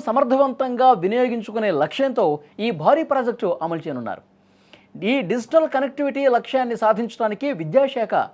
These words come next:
రెండు ప్రధాన సంస్థలు బీఎస్ఎన్ఎల్, టీ ఫైబర్తో పాఠశాల విద్యాశాఖ అధికారులు ఒప్పందం చేసుకున్నారు. ఈ భాగస్వామ్యం ద్వారా పట్టణాలు, పల్లెలు అనే తేడా లేకుండా రాష్ట్రంలోని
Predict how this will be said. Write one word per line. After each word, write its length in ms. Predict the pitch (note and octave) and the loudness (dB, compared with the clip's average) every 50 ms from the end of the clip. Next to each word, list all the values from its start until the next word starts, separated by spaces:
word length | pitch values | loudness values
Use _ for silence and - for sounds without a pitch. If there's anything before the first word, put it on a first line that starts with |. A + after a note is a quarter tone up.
| _ _ - - - - - C3+ | _ _ -20 -16 -12 -8 -2 2
రెండు 240 | F3 A#3+ C4+ C#4 C#4+ A#3 - | 2 4 4 4 2 2 2
ప్రధాన 300 | G3 F3+ F#3 A3 C#4 D#4 D4+ D4 C#4+ | 2 2 4 4 4 4 2 0 -2
సంస్థలు 380 | C4+ C4 - - B3+ A3 G3 D#3 C#3 | -4 -6 -4 -2 0 0 0 2 4
బీఎస్ఎన్ఎల్, 540 | G3 B3+ C#4 C4 C#4+ C#4 C4+ D#4 D#4 C#4+ - - | 4 4 4 4 0 2 4 4 4 2 0 -2
టీ 80 | C4 C#4 C#4 - B3+ | -4 -4 -2 0 0
ఫైబర్తో 420 | B3 A#3+ G3+ A#3 A3 A3+ A3 G3 F#3 F#3+ F#3+ - - _ _ - | 2 2 2 0 0 0 0 2 0 0 -2 -8 -16 _ _ 2
పాఠశాల 360 | E3 G3 A3 A#3 - A#3+ A3 G3+ E3+ | 2 4 4 2 2 0 0 0 0
విద్యాశాఖ 320 | E3 G3+ G3+ - G#3 F#3+ F3+ F3+ | -2 -2 -2 -2 0 0 0 0
అధికారులు 280 | F3+ E3+ F#3+ F3+ E3+ E3 D3+ D3+ | 0 0 -2 -2 0 0 0 0
ఒప్పందం 280 | D3 - F#3 F3 F3 F3 D#3+ | 0 0 -2 -4 -4 -4 -4
చేసుకున్నారు. 400 | D#3 D3 - - F#3+ F#3+ A3+ C#4+ - _ _ _ _ _ _ - E3+ B3 | -6 -6 -8 -8 -6 -6 -6 -6 -10 _ _ _ _ _ _ -2 0 2
ఈ 40 | C4+ A#3 F3+ F3 | 2 2 2 2
భాగస్వామ్యం 520 | A3 C#4 D4 C#4 C#4 C#4 B3+ A#3 G#3+ F#3 D#3 | 2 4 4 2 2 0 0 -2 -2 0 2
ద్వారా 240 | D#3 D3 C3+ B2 A#2+ - - - _ - G3 | 2 4 2 0 -2 -6 -12 -4 _ 2 2
పట్టణాలు, 440 | A3+ A3+ C#4 C4 B3+ A3+ A3 G#3 F#3+ - G3 | 2 2 2 4 4 4 4 4 2 2 2
పల్లెలు 340 | F#3+ A3 A3+ A3 G#3+ G3+ F#3+ - | 2 4 4 4 4 2 2 2
అనే 140 | F3 F#3 F3 D3+ E3+ | 0 -2 -2 0 0
తేడా 200 | E3+ F3+ F#3 F3+ E3 | 0 2 2 2 0
లేకుండా 320 | D#3 D3 D#3+ D3 C#3 C3 B2 B2 - - - - - F#3+ | 0 -2 -2 0 2 2 2 0 -2 -8 -8 0 4 4
రాష్ట్రంలోని 520 | A#3 C4 - C#4+ C4 A#3+ A#3 A#3 A3 G#3 | 4 4 2 0 0 2 2 4 4 2